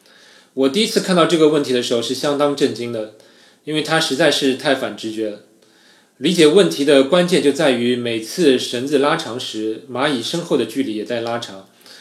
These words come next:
所以蚂蚁总体上完成的比例还是在增加的，只是这个增加是非常非常的缓慢。而对所有自然数的倒数和是发散的这一事实，如果你不确定，你可以上网找一下调和级数的发散证明。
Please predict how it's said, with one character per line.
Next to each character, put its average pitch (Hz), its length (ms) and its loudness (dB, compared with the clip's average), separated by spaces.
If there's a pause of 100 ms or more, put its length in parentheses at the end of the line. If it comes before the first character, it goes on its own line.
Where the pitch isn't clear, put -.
(260)
所 - 160 -2
以 151 60 2
蚂 147 260 2
蚁 143 60 2
总 135 220 0
体 127 180 -6
上 123 320 -2
完 127 160 -4
成 131 160 -8
的 135 80 0
比 110 220 -8
例 117 200 -4
还 110 200 -10
是 131 120 -10
在 127 140 2
增 127 220 -4
加 123 180 0
的， 107 200 -8 (540)
只 113 120 -10
是 139 180 -2
这 160 100 -2
个 135 120 4
增 151 200 -2
加 147 200 2
是 143 120 -4
非 160 220 -2
常 113 220 -8
非 123 160 -2
常 110 180 -12
的 110 60 -12
缓 104 200 -14
慢。 101 220 -16 (1040)
而 135 140 -2
对 - 120 8
所 - 180 6
有 220 160 10
自 196 120 0
然 160 100 4
数 185 140 -2
的 170 80 4
倒 170 260 4
数 139 220 0
和 120 280 0
是 127 160 -2
发 170 220 -2
散 180 180 0
的 131 120 0
这 123 120 -6
一 117 120 -4
事 123 180 -8
实， 110 280 -8
如 117 120 -8
果 143 140 0
你 120 140 -2
不 - 120 -12
确 151 180 -4
定， 139 320 -2
你 110 160 -12
可 131 140 -4
以 120 180 0
上 123 320 -4
网 113 140 -8
找 104 180 -8
一 - 40 -12
下 117 240 -6
调 123 240 -6
和 120 180 -4
级 110 180 -10
数 123 160 -6
的 110 220 -4
发 127 180 -6
散 123 220 -6
证 117 160 -8
明。 101 160 -14